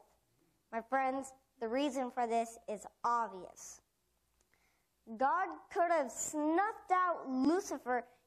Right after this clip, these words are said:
easier than you and I can step on a cucaracha.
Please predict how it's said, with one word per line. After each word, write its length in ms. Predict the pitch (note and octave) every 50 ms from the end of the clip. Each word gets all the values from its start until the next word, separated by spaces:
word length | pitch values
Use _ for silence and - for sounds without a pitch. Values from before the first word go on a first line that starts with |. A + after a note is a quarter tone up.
| _ - -
easier 460 | F#4+ A4 G#4 F4 E4+ D#4+ D#4+ D4+ D4
than 200 | C4+ C#4 C4+ C#4
you 100 | D4 E4
and 160 | F4+ F4+ E4
I 140 | D#4+ D#4 D4
can 240 | D4+ - C#4+ B3 C4
step 280 | - - D4 D4 C#4+ - _ _
on 180 | - B3 A#3+ A#3
a 80 | A3+ A3 - _
cucaracha. 840 | - D4 C4+ - - - A#3 A3 G#3+ A3+ A#3+ B3 - - - G#3+ F3